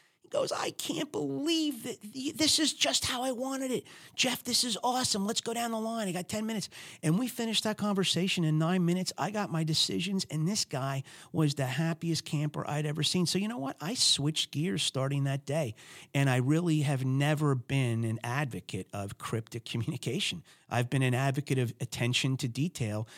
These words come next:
because I wanna make sure that, you know, I'm, I'm making, getting the right feedback, making the right decisions, saving the money where it needs to be saved, preventing disasters. And to do that, you've gotta be very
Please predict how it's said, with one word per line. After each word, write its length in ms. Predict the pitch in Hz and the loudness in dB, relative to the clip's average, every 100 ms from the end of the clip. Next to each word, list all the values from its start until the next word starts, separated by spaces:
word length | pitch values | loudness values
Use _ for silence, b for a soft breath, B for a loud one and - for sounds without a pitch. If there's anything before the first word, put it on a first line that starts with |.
| B | B
because 240 | 113 139 110 | -2 0 2
I 100 | 139 | 2
wanna 180 | 139 127 | 2 2
make 180 | 123 117 | -2 -2
sure 400 | - 123 120 104 | -2 -2 -2 -2
that, 220 | 104 - b b b b _ - | -6 -8 b b b b _ 0
you 80 | 120 | 2
know, 140 | 107 120 | 2 0
I'm, 320 | 117 117 117 | 2 0 0
I'm 380 | 117 113 110 110 - _ - | -2 0 0 -2 -8 _ -12
making, 640 | 120 143 156 151 131 120 - - | 2 4 4 2 2 0 -4 -16
getting 380 | 117 156 180 135 | 0 4 6 4
the 80 | 113 | 4
right 240 | 110 110 | 2 0
feedback, 480 | - 123 117 107 104 - | -2 -4 -2 -2 -4 -6
making 460 | 131 135 202 - 120 | 0 2 2 2 0
the 100 | 107 | 0
right 200 | 101 101 | -2 -4
decisions, 640 | 104 - 107 98 110 - B B | -6 -4 -4 -4 -4 -6 B B
saving 560 | - - 214 233 165 | 2 6 4 4 2
the 60 | 110 | 2
money 260 | 101 101 101 | 0 -2 -4
where 100 | - | -4
it 60 | |
needs 180 | 107 104 | -4 -4
to 80 | 107 | -6
be 120 | 107 | -4
saved, 360 | - 104 104 - B | -2 -2 -4 -10 B
preventing 640 | - 135 135 226 - 143 | 0 2 2 2 2 0
disasters. 720 | 107 98 101 92 104 - 104 - B B | 0 -4 -6 -6 -8 -6 -8 -8 B B
And 180 | 143 131 | 0 0
to 80 | 135 | -2
do 300 | 117 226 202 | -2 -2 0
that, 260 | 120 107 - | 0 -2 -4
you've 180 | 120 | -4
gotta 240 | 127 117 107 | -2 -2 -4
be 400 | 113 113 107 - | -4 -6 -6 -8
very 460 | 110 113 107 107 | -6 -4 -4 -4